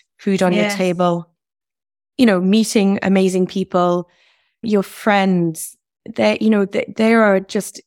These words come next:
Speaker 1: a gift to you. And if you can do that and recognize all the amazing things in your life, I think that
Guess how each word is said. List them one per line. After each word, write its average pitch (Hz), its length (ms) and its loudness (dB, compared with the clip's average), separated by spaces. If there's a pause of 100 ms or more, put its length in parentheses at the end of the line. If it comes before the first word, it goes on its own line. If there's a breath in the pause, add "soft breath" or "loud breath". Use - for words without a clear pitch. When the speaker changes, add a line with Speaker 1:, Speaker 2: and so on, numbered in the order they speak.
(120)
Speaker 1:
a 185 80 -2
gift - 840 -4 (260)
to - 180 -2
you. 165 440 0 (600 soft breath)
And 185 520 0 (180)
if 226 180 -2
you 247 100 0
can 247 240 4
do 226 240 4
that 202 220 0
and 185 100 0
recognize 196 600 0
all 196 220 -2
the 202 140 0
amazing 185 520 2
things 202 260 -2
in 196 80 -2
your 190 140 2
life, 190 480 0 (640)
I 226 100 -2
think 269 220 -2
that - 260 -4